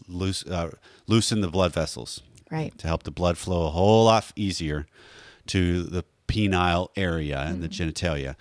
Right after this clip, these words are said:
Speaker 1: Um, most of what I keep coming across when you're talking about erectile issues, it's anxiety-based more than anything.
Speaker 2: Mm-hmm.
Speaker 1: And sometimes it can be both,
Speaker 2: Mm-hmm.
Speaker 1: because sometimes that pill gets you over the hill, uh, psychologically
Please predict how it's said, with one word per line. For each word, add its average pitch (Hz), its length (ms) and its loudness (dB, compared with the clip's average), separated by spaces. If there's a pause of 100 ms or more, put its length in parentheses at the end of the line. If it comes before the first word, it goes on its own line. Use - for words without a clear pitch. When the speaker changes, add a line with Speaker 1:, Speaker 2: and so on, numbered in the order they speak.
(360)
Speaker 1:
Um, 85 380 -6 (840)
most 113 500 4
of 120 320 6
what 110 160 4
I 107 120 6
keep 131 220 -2
coming 120 320 2
across 110 500 4
when 110 100 -2
you're 95 100 0
talking 98 400 0
about 92 280 0
erectile 92 540 0
issues, 104 460 0
it's 104 160 -4
anxiety-based 110 920 0
more 87 180 -4
than 87 160 -4
anything. 78 560 -10
Speaker 2:
Mm-hmm. 175 220 -8 (140)
Speaker 1:
And - 120 -4
sometimes 135 360 2
it 147 80 2
can 147 160 -2
be 156 100 -2
both, 135 460 2 (220)
Speaker 2:
Mm-hmm. 185 280 -6
Speaker 1:
because 101 280 -4
sometimes 113 440 2
that 107 160 0
pill 120 240 6
gets 107 260 -2
you 117 100 -4
over 110 260 0
the 104 140 2
hill, 107 460 2 (1040)
uh, 92 120 0
psychologically 113 920 2